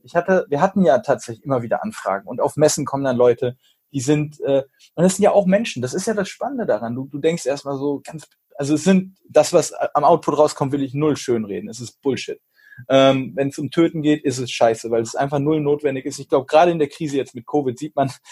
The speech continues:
wo wir unser Geld investiert haben und wo nicht. Scheiße, wir hätten's mal anders investieren sollen in unser Gesundheitswesen. Äh, gerade U S A ist ziemlich im Arsch und die haben mit,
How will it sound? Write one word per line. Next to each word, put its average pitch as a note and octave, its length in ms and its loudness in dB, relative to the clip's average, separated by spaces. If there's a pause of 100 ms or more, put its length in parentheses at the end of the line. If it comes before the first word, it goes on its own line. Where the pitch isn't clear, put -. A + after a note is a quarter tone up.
(180)
wo D#3+ 160 2
wir D#3 160 6
unser C#3+ 220 2
Geld D3+ 220 2
investiert C3 440 -4
haben C#3+ 160 2
und A#2+ 140 -4
wo C#3+ 100 0
nicht. C#3 320 -2
Scheiße, F3+ 480 2
wir A#2 100 0
hätten's C3+ 220 -2
mal C#3 120 0
anders E3 200 0
investieren A#2+ 480 -8
sollen C3+ 160 -6
in B2+ 140 -8
unser B2+ 200 -6
Gesundheitswesen. A#2 800 -6
Äh, A#2+ 120 -6
gerade F3+ 220 4
U E3 100 2
S D3 160 2
A D#3 100 4
ist B2 200 -4
ziemlich F3+ 260 -8
im - 80 -10
Arsch D3 320 -4
und C3 180 -14
die C3+ 80 0
haben B2+ 260 -4
mit, - 180 -12